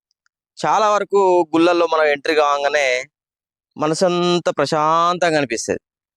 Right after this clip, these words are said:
ఏది మనకు ఆలోచనలో ఏది ఉండదు, సైలెంట్ అయిపోతాం, చాలా హాయిగా ఉంటది. అన్ని గుళ్ళల్లో కాదు, ఈ ఆధునికంగా ఈ,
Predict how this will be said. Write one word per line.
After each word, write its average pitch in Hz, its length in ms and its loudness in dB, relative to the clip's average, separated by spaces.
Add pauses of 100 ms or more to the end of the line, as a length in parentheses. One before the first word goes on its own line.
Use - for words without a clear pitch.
(1200)
ఏది 202 300 2
మనకు 170 300 -2
ఆలోచనలో 175 480 0
ఏది 165 340 2
ఉండదు, 131 320 -2 (640)
సైలెంట్ 160 440 0
అయిపోతాం, 156 420 -2 (800)
చాలా 147 220 0
హాయిగా 143 600 0
ఉంటది. 113 320 -6 (1120)
అన్ని 190 200 0
గుళ్ళల్లో 208 380 0
కాదు, 151 220 0 (140)
ఈ 202 160 -4 (100)
ఆధునికంగా 196 1000 2
ఈ, 180 120 0